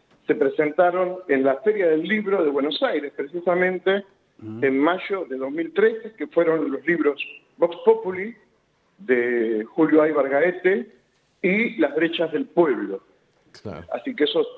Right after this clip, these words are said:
Speaker 1: con esos dos títulos iniciamos nuestra, eh,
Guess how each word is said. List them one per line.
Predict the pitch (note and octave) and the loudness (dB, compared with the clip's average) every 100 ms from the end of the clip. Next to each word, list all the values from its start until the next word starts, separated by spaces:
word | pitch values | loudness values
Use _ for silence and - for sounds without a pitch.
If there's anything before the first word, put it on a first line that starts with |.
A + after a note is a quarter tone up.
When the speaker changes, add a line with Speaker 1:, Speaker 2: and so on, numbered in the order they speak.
| - | -4
Speaker 1:
con | D#3 | 0
esos | F3 F#3+ | 0 -2
dos | F3 | -2
títulos | G#3+ G#3+ F#3+ F3+ - | -4 2 0 0 -4
iniciamos | - - - - - A3 F#3 | -4 -4 -6 -6 -4 -2 -2
nuestra, | D3 C3+ - B2 A2+ A2+ G#2 - _ _ _ _ _ _ _ _ - | -4 -4 -2 0 0 -2 -8 -12 _ _ _ _ _ _ _ _ -8
eh, | B2+ D2 B1+ - | -6 -4 -6 -10